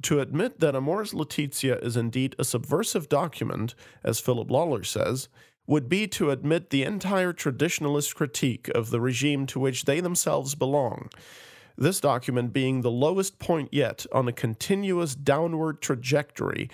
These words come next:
traditionalist writings have accurately tracked and rightly opposed for decades, while the neo-Catholic establishment did nothing but applaud the latest novelty.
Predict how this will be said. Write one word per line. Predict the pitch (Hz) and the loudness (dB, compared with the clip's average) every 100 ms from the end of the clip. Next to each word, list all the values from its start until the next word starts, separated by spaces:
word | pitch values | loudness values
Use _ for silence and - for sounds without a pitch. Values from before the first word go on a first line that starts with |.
| - - | -14 -6
traditionalist | - 120 160 - 147 151 147 | -2 0 0 0 0 -2 0
writings | 135 131 131 123 | 2 2 0 -2
have | 110 104 - | -2 -2 0
accurately | 151 151 165 - 143 | 0 0 -4 -2 -4
tracked | 143 - 131 127 - | -2 0 0 0 -4
and | 104 - | -4 2
rightly | 143 147 151 | 0 0 0
opposed | 139 - 123 123 - | -2 0 0 0 -2
for | 123 | -4
decades, | 120 135 139 117 - - - - - - - | -2 0 0 -2 -6 -6 -8 -10 -20 -20 -4
while | 113 113 | 0 2
the | 113 | 2
neo-Catholic | 120 202 214 - 175 165 156 151 | 2 2 0 0 -2 -2 -4 -2
establishment | 151 156 139 120 120 123 113 | 0 0 0 -2 0 0 0
did | 117 107 | -4 -2
nothing | 117 120 180 - 185 170 131 | 0 0 0 0 -2 -2 0
but | 147 - | 0 0
applaud | 139 - - 147 117 87 - | -6 -6 0 2 2 -2 -4
the | |
latest | 110 120 127 123 - | -2 0 0 -2 -2
novelty. | 123 98 - - - | -2 -2 -4 -8 -8